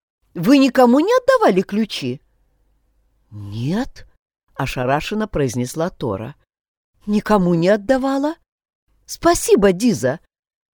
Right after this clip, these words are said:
Я попытаюсь выяснить, что происходит. Или позвоню в полицию. Ещё раз спасибо".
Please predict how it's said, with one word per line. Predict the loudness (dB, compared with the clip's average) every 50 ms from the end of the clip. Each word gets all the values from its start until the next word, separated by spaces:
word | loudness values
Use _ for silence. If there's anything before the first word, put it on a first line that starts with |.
| _ _ _ _ _ _ _ _ _ _ _ -12
Я | -6 -2 -2 -2 -2
попытаюсь | -2 -4 -4 -2 -2 0 2 4 4 4 2 0 -4 -2
выяснить, | 4 6 6 6 6 4 2 0 -4 -4 -4
что | -2 0 2 2
происходит. | 2 2 0 0 0 -2 -4 -8 -4 -2 -2 -2 -2 -4 -6 -8 _ _ _ _ _ _ _ _ _ _ _ _
Или | 2 4 4 4
позвоню | 4 2 2 4 4 4 4 4 2
в | 0
полицию. | 0 2 2 4 4 2 0 0 -2 -2 -2 -2 -2 -2 -4 _ _ _ _ _ _ _ _ _ _ -6
Ещё | -4 -2 2 2 4 4
раз | 2 0
спасибо". | -2 -2 -2 -2 -2 -2 -2 -2 0 2 2 2 2